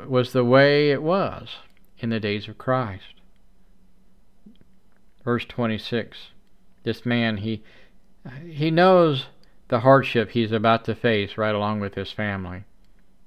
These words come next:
So what does he do? He asks the king to be patient with him over the debt. And, and notice what happens here in verse twenty-seven.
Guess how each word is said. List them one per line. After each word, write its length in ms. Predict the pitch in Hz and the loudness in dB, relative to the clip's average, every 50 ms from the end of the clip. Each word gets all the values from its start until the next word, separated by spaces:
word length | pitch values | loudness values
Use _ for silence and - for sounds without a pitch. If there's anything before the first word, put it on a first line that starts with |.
| - - - | -20 -16 -8
So 120 | - 120 | -6 -2
what 180 | 117 127 147 156 | 0 2 2 2
does 180 | 156 156 143 131 | 2 2 2 2
he 120 | 135 127 | 2 2
do? 380 | 120 131 123 113 104 90 90 101 - - - - - - - - - - - - - - - - - - - - | 2 0 -2 -2 -4 -6 -10 -14 -18 -20 -20 -20 -20 -20 -20 -20 -20 -20 -20 -20 -20 -20 -20 -20 -20 -20 -14 -6
He 220 | - 123 120 110 | -2 -2 0 2
asks 340 | 113 123 131 143 143 135 - | 4 4 4 4 2 0 -2
the 100 | 151 139 | -4 -4
king 480 | 131 - - 135 123 113 107 101 101 | -4 -2 -2 0 0 0 -2 -4 -6
to 140 | - - 107 | -8 -10 -8
be 160 | 101 110 107 | -6 -6 -8
patient 500 | 104 - 127 139 143 139 - - 127 - | -6 -2 0 2 2 2 0 -4 -10 -10
with 220 | - 107 104 101 - | -8 -10 -10 -10 -10
him 420 | - 104 101 98 92 92 92 98 - - - - - - - - - | -10 -10 -8 -8 -8 -10 -10 -12 -16 -20 -20 -20 -20 -20 -16 -8 -6
over 240 | 110 104 101 107 | -6 -4 -4 -6
the 120 | 98 104 101 | -6 -6 -4
debt. 400 | - 123 117 110 101 95 87 - - - - - - - - - - - - - - - - - - | -2 0 0 0 0 -2 -6 -10 -18 -20 -20 -20 -20 -20 -20 -20 -20 -20 -20 -20 -20 -20 -20 -16 -8
And, 160 | - 123 120 - | -6 -4 -4 -2
and 180 | 135 127 127 | -2 0 2
notice 300 | 135 139 143 143 139 - | 2 2 2 2 -2 -2
what 160 | - 143 107 | -2 -2 -2
happens 440 | 120 123 143 151 151 - 123 113 - | 0 0 0 0 0 -2 -4 -6 -4
here 180 | - 120 110 110 | -4 -4 -4 -2
in 60 | 107 | -4
verse 200 | 107 110 110 - | -4 -4 -6 -6
twenty-seven. 720 | - - 113 110 107 107 101 - - 143 139 113 98 95 | -10 -8 -6 -4 -4 -4 -4 -2 0 0 0 0 -2 -8